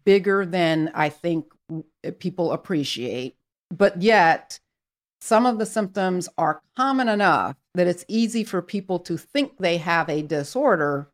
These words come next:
when they just have trouble focusing for the moment or even for this season of time that they're in because they have, they're,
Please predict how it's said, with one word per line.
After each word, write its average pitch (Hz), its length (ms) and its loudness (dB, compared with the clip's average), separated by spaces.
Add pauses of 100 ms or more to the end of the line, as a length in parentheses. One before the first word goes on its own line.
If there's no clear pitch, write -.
(140)
when 214 400 -2
they 180 360 2
just 170 480 0 (100)
have 165 320 0
trouble 156 640 2
focusing 151 720 -2 (340)
for 175 140 4
the 160 120 4
moment 165 760 2
or 175 240 4
even 165 420 0
for 165 160 -4
this 156 220 -4
season 170 420 -4
of 160 100 -4
time 185 300 2
that 151 160 0
they're 139 180 -2
in 123 260 -4
because 147 280 -4
they 143 140 -2
have, 147 240 0
they're, 147 260 -6